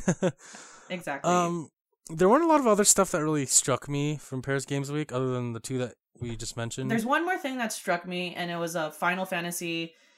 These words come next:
Speaker 2: fifteen D L C, and it appears that they're rounding out all of the, all of the main gang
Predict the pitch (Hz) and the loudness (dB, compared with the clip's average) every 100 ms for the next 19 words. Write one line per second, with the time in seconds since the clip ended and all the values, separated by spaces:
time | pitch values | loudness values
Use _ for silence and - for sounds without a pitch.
0 | _ _ 180 - 190 185 208 214 220 254 | _ _ -6 -6 -8 -6 -4 -2 -2 -4
1 | 254 269 269 _ _ _ 196 190 175 170 | -6 -8 -10 _ _ _ -2 0 -2 -6
2 | 180 - _ 214 208 - 247 262 262 262 | -10 -16 _ -4 -4 -6 -6 -2 -2 -4
3 | 226 - 214 202 185 - _ 190 190 185 | -8 -4 0 2 2 -2 _ -4 -2 -4
4 | - _ _ _ _ 180 180 185 208 214 | -8 _ _ _ _ -6 0 2 2 0
5 | 208 180 165 175 - 156 175 175 160 170 | 0 2 2 0 0 0 2 -2 -4 -6
6 | 151 147 - _ - - _ - 160 160 | -4 -6 -8 _ -20 -20 _ 0 4 4
7 | 170 160 165 151 147 147 - 175 160 165 | 2 -2 -4 -2 -2 -4 -4 0 0 -2
8 | 151 135 139 185 214 | -4 -4 -2 -2 -2